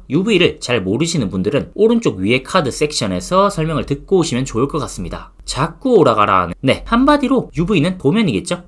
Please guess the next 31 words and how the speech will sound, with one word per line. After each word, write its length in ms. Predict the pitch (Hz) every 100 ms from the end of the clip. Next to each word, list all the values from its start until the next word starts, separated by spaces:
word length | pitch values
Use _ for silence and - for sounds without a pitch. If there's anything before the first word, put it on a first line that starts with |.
| -
펴놓은 500 | 269 285 170 185 - -
유브이 300 | 110 113 120
위에 260 | 95 127 170
텍스처 400 | - - - -
작업을 480 | - 87 92 175 208
한답니다. 600 | - 247 254 175 85 - - -
How? 220 | 214 - -
어떻게 500 | 87 - - 185 147
그려? 260 | 95 76 - -
그 160 | 233
유브이를 480 | 170 131 208 190 -
확인하며 540 | 180 175 175 180 135 -
그 220 | - 104
위에다가 440 | 104 104 - 143
채색을 460 | 165 214 226 214 160
하기 220 | 208 143
위한 260 | 101 208 -
텍스처 680 | 214 - - 202 226 240 -
디씨씨 380 | 143 180 - -
툴은 320 | 202 190 -
투디 460 | - 247 233 254 254
툴로는 800 | - 110 95 85 175 208 226 233
포토샵 420 | - 240 - -
일러스트 480 | 160 196 226 - 139
정도가 360 | - 92 104 80
있겠고 480 | 139 - 95 143 -
쓰리디는 720 | - 208 202 139 165 - -
서브스턴스 520 | - 190 - 98 -
페인터, 440 | 95 76 156 185 -
서브스턴스 580 | - 196 - 101 -
디자이너, 440 | - 113 170 110